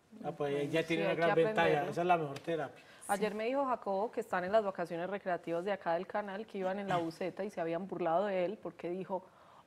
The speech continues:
Speaker 2: "Oh, estamos en un súper trancón", y que se rieron. Y entonces yo le dije, "Pero es que, es que eso causa, causa <laughs> risa, Jacobo, porque pues las personas normalmente no dicen eso". Y él se volteó y me dijo, "Eso no tiene gracia".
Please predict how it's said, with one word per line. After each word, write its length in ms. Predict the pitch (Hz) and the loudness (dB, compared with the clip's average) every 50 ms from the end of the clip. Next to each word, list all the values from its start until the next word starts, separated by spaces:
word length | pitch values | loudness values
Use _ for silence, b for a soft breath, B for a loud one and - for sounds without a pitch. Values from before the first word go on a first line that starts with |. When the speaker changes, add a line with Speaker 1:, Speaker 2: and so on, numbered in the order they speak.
| _ _ - | _ _ 8
Speaker 2:
"Oh, 360 | 247 262 269 240 185 - - - | 10 10 10 10 8 6 2 -4
estamos 520 | 180 170 - - 233 226 226 226 220 - | -10 -10 0 2 4 4 4 2 -2 -4
en 140 | 175 165 165 | -4 -2 -2
un 160 | 165 170 165 165 | -4 -6 -8 -10
súper 500 | - - - 269 - - 180 160 143 139 | -8 -6 -4 -4 -2 -2 -2 -4 -4 -4
trancón", 600 | - - 165 165 165 - - 220 208 170 143 135 b b b b b b b - | -4 -4 -4 -4 -4 0 2 2 2 2 0 -6 b b b b b b b -12
y 80 | - | -10
que 140 | - - 180 | -6 -4 -2
se 140 | 156 202 175 | 0 2 2
rieron. 500 | - 202 254 277 277 240 202 165 151 160 B B B B B - | 8 10 10 12 12 10 8 4 2 -2 B B B B B -2
Y 80 | 180 175 | -2 -2
entonces 300 | 170 - 165 165 190 196 | -2 -4 -6 -4 -2 0
yo 80 | 202 214 | 4 6
le 80 | 233 | 6
dije, 120 | 262 262 - | 6 6 4
"Pero 180 | - 165 165 160 | 2 0 -2 -2
es 80 | - | -2
que, 200 | - 220 220 - - - _ _ _ _ - - - - | -2 -4 -4 -4 -8 -16 _ _ _ _ -20 -20 -14 -12
es 140 | - - - | -12 -10 -4
que 120 | - 214 | -2 0
eso 180 | 180 196 202 - | 0 0 0 2
causa, 520 | - 240 208 208 226 220 269 247 240 - - - 147 | 6 6 6 6 6 6 6 6 6 4 2 -2 4
causa 320 | - 196 190 190 - 233 240 | 6 6 6 10 10 10 10
<laughs> 0 | |
risa, 360 | 262 294 302 262 240 277 285 | 12 10 8 8 6 8 8
Jacobo, 300 | 269 226 214 - 269 294 | 8 8 8 8 6 4
porque 200 | 277 - - 180 | 4 4 2 -2
pues 140 | - 185 170 | -4 -2 2
las 220 | 170 175 170 170 | 4 4 4 2
personas 360 | - 190 175 160 185 190 185 208 | 0 -4 -4 -2 -2 0 0 2
normalmente 540 | 220 214 185 185 175 180 190 190 190 - 220 | 2 0 0 0 0 0 0 -2 -2 -2 -2
no 120 | 214 214 | 0 0
dicen 260 | 208 214 - 254 269 | 0 0 0 2 6
eso". 240 | 349 359 359 - 220 | 8 8 6 6 2
Y 60 | 190 | -2
él 100 | 180 170 | -2 -2
se 60 | - 214 | -2 -2
volteó 220 | 208 180 - 185 | -2 -2 -4 -6
y 40 | 175 | -6
me 60 | 180 | -6
dijo, 160 | 180 175 - - - - - _ - - _ | -8 -10 -12 -18 -20 -20 -20 _ -20 -20 _
"Eso 180 | - 180 - 170 | -14 -12 -10 -8
no 120 | 175 180 | -8 -8
tiene 260 | - - - 151 175 | -8 -8 -8 -8 -6
gracia". 400 | - - - - - - - 202 | -6 -8 -8 -10 -12 -18 -18 -20